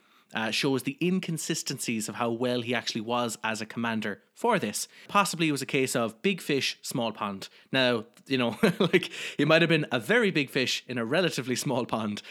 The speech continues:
but the idea being that, uh, I'd say, had you given him, I would expect anyway, Colin, maybe you would agree with me, if we hypothetically put Pompey and gave him a full Greek army, I'd say he would favour it even worse, because he's just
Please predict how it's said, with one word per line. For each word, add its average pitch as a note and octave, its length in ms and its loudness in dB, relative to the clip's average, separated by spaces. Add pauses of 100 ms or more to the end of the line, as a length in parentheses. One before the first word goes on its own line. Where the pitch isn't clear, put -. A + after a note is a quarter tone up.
(200)
but B2 120 -2
the C3+ 80 2
idea F3 360 0
being D3+ 300 -2
that, B2 300 -2 (140)
uh, C3+ 140 -4
I'd D#3+ 220 0
say, C#3 360 0
had F3+ 340 0
you F#3+ 100 -2
given D3+ 380 -4
him, A#2 480 -4 (340)
I A3 160 4
would B3+ 140 2
expect - 380 -2
anyway, A2+ 280 0
Colin, A2 340 -2
maybe C3+ 220 -4
you B2 80 -2
would A2+ 80 -4
agree B2+ 220 -2
with B2 100 -6
me, G#2 140 -6 (520)
if D#3+ 200 2
we A3+ 260 2
hypothetically F#3 600 0
put D#3+ 280 -2
Pompey D3 480 -2
and A#2+ 120 -4
gave C3+ 160 2
him B2+ 160 -2
a G#2+ 80 -8
full E3 280 0
Greek C#3 280 0
army, A2 360 0
I'd A2 160 -6
say B2+ 100 -2
he A#2 100 -2
would A2 100 -6
favour B2 260 0
it A#2+ 80 -4
even A2+ 240 -6
worse, - 320 -8
because A#2 260 -6
he's B2 140 -2
just - 440 0